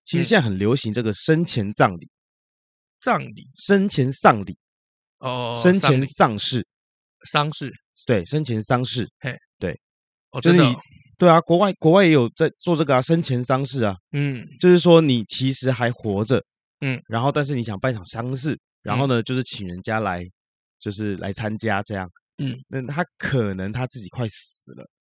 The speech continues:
Speaker 1: 或者是怎么样，但他希望可以在活着的时候见这些人一面，因为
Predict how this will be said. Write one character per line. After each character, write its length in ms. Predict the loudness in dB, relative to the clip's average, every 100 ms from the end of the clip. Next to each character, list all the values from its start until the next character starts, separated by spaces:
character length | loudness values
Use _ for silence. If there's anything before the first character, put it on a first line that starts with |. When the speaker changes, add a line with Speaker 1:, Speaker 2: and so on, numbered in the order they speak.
| _ -6
Speaker 1:
或 140 | -6
者 40 | -6
是 60 |
怎 140 | -10 -10
么 80 | -10
样， 120 | -6
但 160 | -6 -6
他 280 | -6 -4 -2
希 360 | -2 0 4
望 120 | 4
可 140 | 2 -4
以 40 |
在 100 | -4
活 260 | -6 -10 -10
着 60 |
的 80 | -10
时 140 | -10 -8
候 120 | -8
见 200 | -6 -6
这 140 | -6
些 160 | -8 -6
人 120 | -6
一 160 | -8 -10
面， 180 | -8 -8 _ _ _ -4
因 120 | 0
为 160 | 2